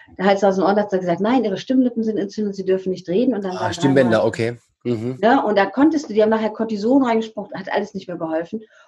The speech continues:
Speaker 1: Und wenn man so ein Handicap mal spürt, so nenne
Speaker 2: Mhm.
Speaker 1: ich das jetzt mal, wenn das
Speaker 2: Mhm.
Speaker 1: so, ne, dann merkt man erstmal, wenn du nicht hören könntest, du hörst ja auch nicht, wenn dich einer anklingelt mit dem Fahrradfahren oder gar nichts mehr.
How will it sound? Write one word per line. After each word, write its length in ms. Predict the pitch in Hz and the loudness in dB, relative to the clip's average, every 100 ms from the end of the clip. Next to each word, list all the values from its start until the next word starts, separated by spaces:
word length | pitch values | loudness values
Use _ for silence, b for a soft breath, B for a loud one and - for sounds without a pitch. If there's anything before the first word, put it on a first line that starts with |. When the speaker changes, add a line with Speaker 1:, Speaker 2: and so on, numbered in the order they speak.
| b | b
Speaker 1:
Und 160 | 190 196 | -4 2
wenn 120 | 226 | 4
man 160 | 220 214 | 4 2
so 140 | 208 | -2
ein 260 | 202 190 190 _ | 0 -2 -4 _
Handicap 500 | 269 320 285 226 220 | 2 4 2 -2 -6
mal 120 | 165 | -6
spürt, 640 | - - 339 381 - - - | -8 -4 0 0 -2 -10 -20
so 140 | - 151 | -2 4
nenne 160 | - | 4
Speaker 2:
Mhm. 40 | 123 | 2
Speaker 1:
ich 100 | 156 | -2
das 160 | 131 | -6
jetzt 200 | 113 - | -14 -10
mal, 300 | 123 107 190 - | -8 -6 -8 -10
wenn 120 | 143 | -6
das 160 | 131 107 | -2 -2
Speaker 2:
Mhm. 260 | 139 147 - _ - | -2 -4 -10 _ -12
Speaker 1:
so, 60 | 175 | -10
ne, 140 | 247 b b b b - | -10 b b b b -2
dann 160 | 165 | 0
merkt 220 | 165 277 226 | 2 0 -2
man 100 | - | -4
erstmal, 380 | 151 151 151 | -2 0 2
wenn 100 | 151 | 4
du 80 | 151 | 4
nicht 220 | 147 147 | 4 2
hören 340 | 233 349 226 143 | 0 0 2 0
könntest, 500 | 143 135 139 170 - | -2 -6 -6 -6 -2
du 100 | 151 | -2
hörst 260 | 220 - | -2 -6
ja 100 | - | -8
auch 140 | 143 165 | -10 -8
nicht, 220 | 196 - | -10 -4
wenn 100 | 151 | 0
dich 160 | 139 139 | 0 -2
einer 380 | 135 135 135 - _ | -6 -6 -8 -14 _
anklingelt 500 | 262 285 - 175 147 | 2 2 2 0 2
mit 80 | 139 | 0
dem 80 | 139 | 0
Fahrradfahren 640 | 254 226 202 - 185 190 | 0 0 0 0 0 0
oder 320 | 190 165 151 B B B 165 | 0 0 0 B B B 0
gar 240 | 269 381 | 2 4
nichts 300 | - - - | 2 -2 -10
mehr. 280 | - - | -10 -12